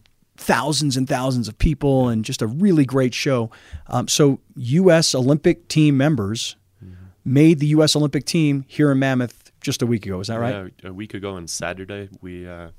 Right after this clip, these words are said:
Speaker 2: had the, the ski and snowboard team, uh, naming for the U S Olympic team for, uh, all aspects in, uh, the freestyle ski, uh, team as well as the snowboard team.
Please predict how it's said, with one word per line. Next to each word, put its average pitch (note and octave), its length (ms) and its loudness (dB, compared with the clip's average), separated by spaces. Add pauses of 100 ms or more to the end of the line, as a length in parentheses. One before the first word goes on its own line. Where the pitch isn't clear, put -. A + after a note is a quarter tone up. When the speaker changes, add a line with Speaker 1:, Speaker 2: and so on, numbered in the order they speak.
(640)
Speaker 2:
had F2+ 280 -8
the, E2+ 440 -8 (920)
the E2+ 300 -14 (100)
ski G#2+ 640 -8
and F#2+ 100 -8
snowboard F#2 580 -10 (120)
team, F#2+ 460 -14 (120)
uh, E2+ 280 -14
naming F2+ 560 -12
for - 200 -14
the E2+ 120 -14
U F2+ 160 -12
S - 160 -16
Olympic F2 340 -16
team F#2+ 220 -16
for, E2+ 360 -16
uh, E2+ 160 -16 (440)
all G2 200 -2
aspects F2 540 -10
in, E2 200 -12
uh, E2 200 -14 (440)
the F2 80 -12
freestyle E2+ 600 -12
ski, F2+ 440 -12 (280)
uh, F2 300 -18
team G2 400 -16
as F2 120 -20
well F2 140 -14
as E2 100 -18
the E2 60 -20
snowboard F#2 420 -12
team. A#2 180 -20